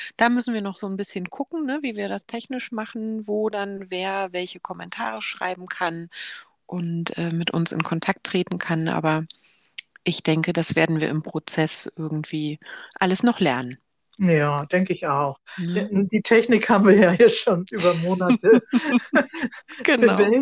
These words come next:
Speaker 2: bewältigt, jetzt endlich. Also
Speaker 1: Ja.
Speaker 2: insofern,
Speaker 1: Sollen wir da
Speaker 2: ich
Speaker 1: kurz
Speaker 2: bin
Speaker 1: aus
Speaker 2: da
Speaker 1: dem, aus dem Nähkästchen plaudern, wie
Speaker 2: Ja,
Speaker 1: viele
Speaker 2: mach mal.
Speaker 1: Anläufe wir gemacht
Speaker 2: Ja.
Speaker 1: haben? Also,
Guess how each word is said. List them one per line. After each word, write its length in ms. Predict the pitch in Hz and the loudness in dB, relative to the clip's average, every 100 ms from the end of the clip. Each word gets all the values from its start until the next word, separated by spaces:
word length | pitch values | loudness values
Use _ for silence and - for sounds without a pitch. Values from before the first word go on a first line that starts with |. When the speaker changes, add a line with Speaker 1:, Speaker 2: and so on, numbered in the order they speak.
| 262 | 2
Speaker 2:
bewältigt, 340 | 220 233 - - | -4 -4 -6 0
jetzt 340 | 202 233 - | 0 2 -4
endlich. 720 | 220 202 226 - 240 240 - - | -4 -4 -4 -6 -6 -6 -10 -10
Also 320 | 170 165 170 | -8 -6 -6
Speaker 1:
Ja. 60 | 170 | -6
Speaker 2:
insofern, 840 | - 170 165 - 160 156 165 170 - - - | -6 -4 -6 -8 -10 -8 -8 -10 -12 -18 -2
Speaker 1:
Sollen 180 | 214 | 2
wir 60 | 226 | 4
da 140 | 202 | 2
Speaker 2:
ich 180 | 196 220 | -2 0
Speaker 1:
kurz 0 | |
Speaker 2:
bin 180 | 254 220 | 2 4
Speaker 1:
aus 120 | 208 | 2
Speaker 2:
da 0 | |
Speaker 1:
dem, 300 | 190 - 214 | 2 -2 -2
aus 160 | 214 208 | -4 -4
dem 180 | 208 202 | -6 -6
Nähkästchen 640 | 180 - 214 - 214 202 | -6 -6 -8 -6 -8 -8
plaudern, 680 | - 196 185 202 214 240 220 | -8 -6 -4 -4 -6 -8 2
wie 80 | 220 | 4
Speaker 2:
Ja, 60 | |
Speaker 1:
viele 260 | 202 196 220 | 6 6 6
Speaker 2:
mach 0 | |
mal. 300 | - 269 269 | 6 4 4
Speaker 1:
Anläufe 340 | 247 262 247 | 0 -2 -8
wir 100 | 240 | -10
gemacht 420 | 233 220 220 220 | -10 -10 -10 -8
Speaker 2:
Ja. 20 | 196 | -4
Speaker 1:
haben? 240 | 180 165 | -4 -4
Also, 300 | - 214 214 | -10 -12 -14